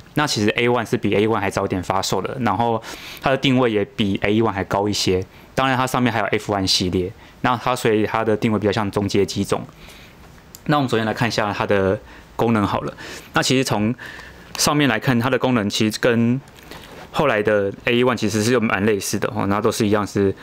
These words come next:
快门键，然后这个卷片器、过片器，然后左边是一个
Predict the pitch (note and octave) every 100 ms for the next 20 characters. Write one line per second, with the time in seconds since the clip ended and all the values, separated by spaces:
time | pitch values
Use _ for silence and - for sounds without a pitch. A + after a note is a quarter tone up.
0 | - - B2 G2+ F#2 A2 G#2 F#2 F#2+ F2
1 | G#2+ G2 F#2+ F#2+ - - - G#2+ G2+ -
2 | - - - A2 F#2+ A2+ G2+ - - -
3 | C3+ A2+ A2+ F#2+ - G2+ F#2+ F2+ G#2 G#2
4 | G#2 G#2 A2 G2+ G2